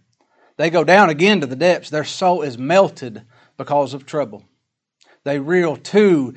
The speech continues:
and fro and stagger like a drunken man and are there at their wits' end.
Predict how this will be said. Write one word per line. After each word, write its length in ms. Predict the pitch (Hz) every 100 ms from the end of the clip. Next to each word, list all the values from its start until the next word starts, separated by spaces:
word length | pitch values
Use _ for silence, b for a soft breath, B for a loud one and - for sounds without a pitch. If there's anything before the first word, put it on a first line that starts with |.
| B
and 200 | 143 131
fro 320 | - 190 180 151
and 120 | 123
stagger 440 | - 185 190 156
like 180 | 151 143
a 40 |
drunken 420 | 117 160 202 165 139
man 340 | 131 117 104 b b
and 120 | 123
are 100 | 131
there 180 | 127 123 143
at 180 | 139
their 140 | 120 107
wits' 600 | 104 156 202 - - - _ _ _ _ 165
end. 460 | 160 110 104 110